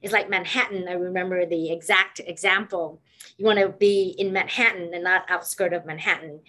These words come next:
So you wanna buy next to, like, you know, the famous, you know, like, singer or artist or company and stuff like that. But then at the other flip side,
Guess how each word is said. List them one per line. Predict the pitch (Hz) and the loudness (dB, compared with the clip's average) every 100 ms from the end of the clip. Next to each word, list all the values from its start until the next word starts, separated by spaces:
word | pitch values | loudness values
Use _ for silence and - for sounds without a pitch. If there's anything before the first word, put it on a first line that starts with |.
| - - - | -20 -20 -8
So | 208 | -2
you | 208 | 2
wanna | 220 | 2
buy | 208 196 | 4 4
next | 202 202 202 - | 4 0 -2 -2
to, | 196 | 0
like, | 185 175 170 | 2 0 -2
you | 185 | -8
know, | 165 151 165 - | -6 -4 -6 -6
the | 180 | -10
famous, | - 208 202 190 190 202 | -2 0 2 2 0 -2
you | |
know, | 175 143 160 | -2 -2 0
like, | 165 165 | 0 -2
singer | - - 185 180 175 175 170 | -8 -2 -2 0 2 2 2
or | 160 165 156 - | 2 2 2 0
artist | 170 180 180 175 180 - | 2 4 4 2 0 -2
or | 165 160 160 - _ _ | -2 0 -2 -6 _ _
company | - 202 196 208 180 175 | -4 -2 0 -2 -2 -4
and | 165 | -4
stuff | 185 180 | -4 -4
like | 165 | -4
that. | 170 156 - - _ _ _ | 0 0 -2 -12 _ _ _
But | 214 202 | 2 6
then | 233 220 | 6 4
at | 208 | 4
the | 208 - | 2 4
other | 247 196 | 4 2
flip | - 226 | 2 -4
side, | - - 180 180 190 | -4 0 2 2 -2